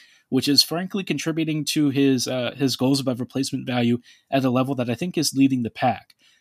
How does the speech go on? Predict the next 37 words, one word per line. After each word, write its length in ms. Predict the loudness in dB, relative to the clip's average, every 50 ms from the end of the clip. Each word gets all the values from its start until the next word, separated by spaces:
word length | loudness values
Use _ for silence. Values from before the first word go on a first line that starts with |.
| _ _
You 80 | 0 2
know, 160 | 2 2 0 2
Austin 360 | 2 2 2 2 0 0 0
Matthews 320 | 0 0 0 0 -2 -2
has 160 | 0 -2 0
sixty 320 | -2 -2 -4 -4 -4 -2 0
goals, 340 | 0 0 0 0 0 0 0
and 140 | 0 2
yet 200 | 2 2 0 -2 -6 _ -10
Shesterkin, 720 | -6 -4 -4 -2 -2 0 0 0 0 -2 -2 -2 -4 -4 -4
there's 240 | -2 -2 -2 -2
an 80 | -2 -2 -2
argument, 500 | 0 0 2 2 2 0 0 0 -2 -4 _ _ _ _ _ _ _ _
he 200 | -2 -2 0 0
might 240 | 0 -2 -4 -4 -4
be 60 | -6
even 340 | -4 -2 -2 -2 -2 0 0
more 160 | 0 0 0
important 380 | -2 -2 -2 -4 -4 -4 -6
to 60 | -6 -6
the 100 | -2 0
Rangers' 300 | 2 2 2 0 -2 -4
success. 480 | -4 -2 -2 -2 -2 -2 -4 -6 -6 -6 -10 -18 -20 -20 _ _ _
Without 380 | -2 2 4 6 6 6 4
him, 120 | 2 0 0
I 100 | 0 0
just 200 | 0 0 0 0
don't 160 | -2 -2 0
really 160 | 0 0 2
know 140 | 2 2 2
how 100 | 0 0
many 180 | 0 0 0 2
games 280 | 2 0 0 0 -2
they're 100 | -4 -6 -4
actually 380 | -4 -4 -4 -2 -2 -2 0
gonna 160 | 0 0 0
win, 320 | 2 2 2 2 2 0